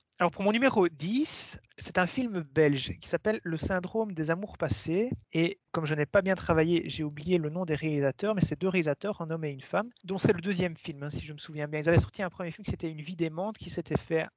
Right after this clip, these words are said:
un peu remarquer, euh, notamment au Magritte, qui est la cérémonie, euh, du cinéma belge en fait. Et ici en fait, ça me tenait aussi à cœur d'en parler parce que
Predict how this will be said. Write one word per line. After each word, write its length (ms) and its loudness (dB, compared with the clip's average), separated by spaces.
un 100 -8
peu 160 -6
remarquer, 640 -2
euh, 260 4
notamment 320 0
au 60 -2
Magritte, 400 -2
qui 100 -6
est 40 2
la 100 2
cérémonie, 720 -6
euh, 40 2
du 80 -14
cinéma 460 0
belge 340 2
en 60 -6
fait. 340 -6
Et 80 -2
ici 380 0
en 100 4
fait, 400 -2
ça 140 -2
me 60 0
tenait 160 0
aussi 260 2
à 80 4
cœur 220 -4
d'en 120 -2
parler 360 -2
parce 280 0
que 280 0